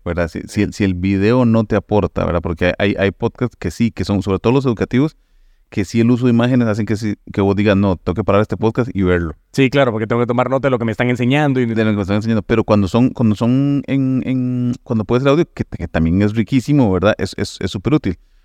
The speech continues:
Speaker 1: Lo que pasa es que las plataformas, eh, los algoritmos también te van a empujar más el video.
Speaker 2: Por supuesto.
Speaker 1: ¿Verdad? Te van a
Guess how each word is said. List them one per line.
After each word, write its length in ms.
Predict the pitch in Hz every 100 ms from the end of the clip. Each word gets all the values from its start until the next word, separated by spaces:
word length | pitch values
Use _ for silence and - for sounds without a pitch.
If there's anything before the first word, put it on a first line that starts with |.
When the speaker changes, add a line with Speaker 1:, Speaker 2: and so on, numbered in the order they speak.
| -
Speaker 1:
Lo 80 | 143
que 60 |
pasa 100 | 135
es 60 | 139
que 60 | 143
las 100 | 135
plataformas, 680 | 139 139 131 131 131 165 -
eh, 100 | 107
los 140 | 92 92
algoritmos 420 | 101 117 123 156 -
también 320 | 85 92 95
te 60 | 98
van 100 | 98
a 40 |
empujar 280 | 92 87 90
más 200 | 82 82
el 80 | 82
video. 280 | 78 85 80
Speaker 2:
Por 220 | - 104
supuesto. 380 | - 90 101 85
Speaker 1:
¿Verdad? 180 | 87 85
Te 80 |
van 100 |
a 0 | 90